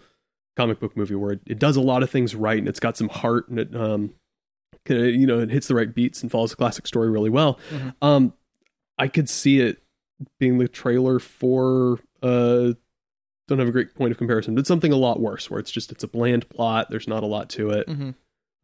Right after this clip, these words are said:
Speaker 1: Um, comes across very superficial. So I,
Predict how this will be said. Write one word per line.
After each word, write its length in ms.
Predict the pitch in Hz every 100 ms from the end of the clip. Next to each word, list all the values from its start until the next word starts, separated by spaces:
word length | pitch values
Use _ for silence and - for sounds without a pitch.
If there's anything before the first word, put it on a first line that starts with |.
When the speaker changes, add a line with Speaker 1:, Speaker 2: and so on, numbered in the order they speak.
| 120
Speaker 1:
Um, 240 | 117 110
comes 180 | 123 113
across 220 | - 107
very 200 | - 107
superficial. 680 | - 107 110 - 104 - - - _ -
So 440 | - 151 135 131 - _ _ _ _ _ _ _ _ -
I, 160 | 151